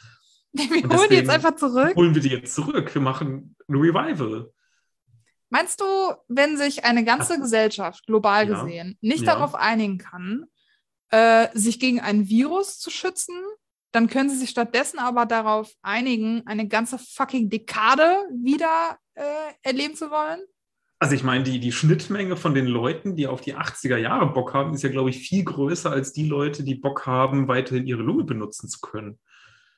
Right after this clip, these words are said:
Speaker 1: Meinst du?
Speaker 2: Ich glaub schon, die Leute haben deutlich mehr Bock auf achtziger, als ihre, äh, Lunge zu schützen.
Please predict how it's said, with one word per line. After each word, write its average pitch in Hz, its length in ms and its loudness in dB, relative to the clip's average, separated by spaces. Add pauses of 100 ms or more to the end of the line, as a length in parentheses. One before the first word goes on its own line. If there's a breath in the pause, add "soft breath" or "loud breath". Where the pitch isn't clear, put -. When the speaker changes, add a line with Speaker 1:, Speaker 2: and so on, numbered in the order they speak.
(500 soft breath)
Speaker 1:
Meinst 480 420 4
du? 277 260 6 (340)
Speaker 2:
Ich 156 160 6
glaub 117 220 0
schon, 277 220 4
die 139 60 6
Leute 127 320 4
haben 123 200 0
deutlich 156 380 -2
mehr 139 100 0
Bock 165 200 -8
auf 135 180 -6
achtziger, 135 640 -2
als 131 280 -2
ihre, 127 480 0
äh, 127 140 -4
Lunge 226 280 0
zu 120 120 -10
schützen. 110 600 -12